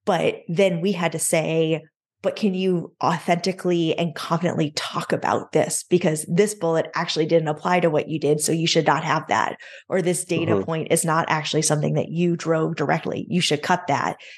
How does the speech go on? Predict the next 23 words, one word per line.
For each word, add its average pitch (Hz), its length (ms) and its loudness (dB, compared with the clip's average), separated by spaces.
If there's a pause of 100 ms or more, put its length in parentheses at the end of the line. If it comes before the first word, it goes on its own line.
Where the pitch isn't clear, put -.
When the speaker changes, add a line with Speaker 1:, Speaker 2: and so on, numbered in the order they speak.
Speaker 1:
Because 165 280 0
in 185 180 -2
an 233 120 2
interview, 185 440 0
that's 165 240 -2
going 180 180 0
to 156 60 -4
come 170 220 0
up. 175 240 -4
And 160 80 0
if 151 80 0
it's - 160 -6
on 190 180 0
your 190 100 0
resume 160 480 0
or 160 60 2
you 151 140 2
reference 165 320 2
it 170 100 2
in 156 60 -2
your 165 100 2
cover 180 260 2
letter, 156 320 -2